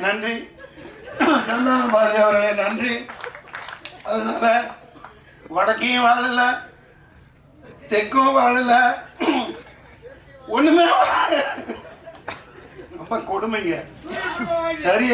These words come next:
ஆ? ஆமா, அது சூரிய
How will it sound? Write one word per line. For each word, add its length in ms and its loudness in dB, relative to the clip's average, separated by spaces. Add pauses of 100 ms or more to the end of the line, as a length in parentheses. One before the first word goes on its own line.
(360)
ஆ? 40 4 (2000)
ஆமா, 180 2 (280)
அது 280 -4
சூரிய 440 2